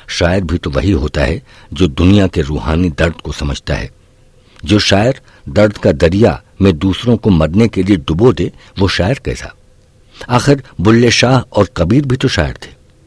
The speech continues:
लेकिन इकबाल ने तो खून का दरिया बहाया, क्योंकि उसने खुदा को सिर्फ मुसलमानों का खुदा बनाकर रख दिया। इकबाल से पहले खुदा सबका था, हिंदू का था, मुसलमान का था, मीरा का था, कबीर का था,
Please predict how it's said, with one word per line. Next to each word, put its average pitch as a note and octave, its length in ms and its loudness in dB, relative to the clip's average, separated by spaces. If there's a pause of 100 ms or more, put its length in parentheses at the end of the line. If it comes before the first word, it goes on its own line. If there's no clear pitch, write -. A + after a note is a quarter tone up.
(100)
लेकिन G2+ 280 0
इकबाल F#2+ 440 0
ने A2+ 120 4
तो B2 220 0 (160)
खून D3+ 260 2
का - 120 0
दरिया C#2 320 -6
बहाया, - 400 -8 (580)
क्योंकि A#2+ 340 2 (220)
उसने - 280 0
खुदा G#2+ 320 2
को G#2 180 -2
सिर्फ G#2 300 -2 (180)
मुसलमानों F#2 600 4
का F#2+ 100 -6
खुदा E2+ 280 -2
बनाकर C#2+ 360 -4
रख C2+ 220 -10
दिया। A#1+ 220 -16 (760)
इकबाल F#2+ 380 4
से - 180 -2
पहले E2 340 2
खुदा F2 300 0
सबका - 360 -4
था, - 240 -10 (440)
हिंदू F2 240 0
का D#2 140 -4
था, - 260 -12 (160)
मुसलमान D2+ 480 -2
का - 120 -6
था, - 280 -12 (340)
मीरा F#2 340 4
का D#2+ 140 -6
था, D2+ 220 -8
कबीर F2+ 400 0
का D2+ 140 -6
था, D#2 260 -6